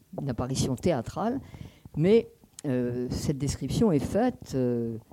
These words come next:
avec une sorte d'empathie, euh, pour le choix, euh, de cette femme. Donc, euh, ce qu'on apprend chez Eliot, c'est, c'est ça.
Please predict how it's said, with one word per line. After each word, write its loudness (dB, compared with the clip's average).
avec -2
une 2
sorte -8
d'empathie, 4
euh, -4
pour -6
le -6
choix, -6
euh, -4
de -6
cette -10
femme. -18
Donc, -8
euh, -10
ce -4
qu'on 0
apprend 2
chez -2
Eliot, -2
c'est, -6
c'est -8
ça. -6